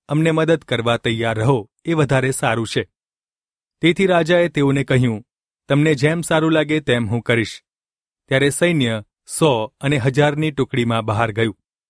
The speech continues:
પછી રાજા નગરના દરવાજા પાસે ઊભો રહ્યો. રાજાએ યોઆબ, અબિશાય તથા ઇત્તાઈને આજ્ઞા કરી, "મારી ખાતર તમે જુવાન અબશાલોમ સાથે શાંતિપૂર્વક બોલજો."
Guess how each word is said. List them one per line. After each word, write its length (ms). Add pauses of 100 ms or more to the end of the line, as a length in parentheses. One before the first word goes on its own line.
(140)
પછી 220
રાજા 380
નગરના 480
દરવાજા 420
પાસે 460
ઊભો 360
રહ્યો. 320 (760)
રાજાએ 420
યોઆબ, 440 (240)
અબિશાય 540
તથા 440
ઇત્તાઈને 520
આજ્ઞા 380
કરી, 300 (500)
"મારી 260
ખાતર 380
તમે 260
જુવાન 400
અબશાલોમ 520
સાથે 560 (160)
શાંતિપૂર્વક 880
બોલજો." 500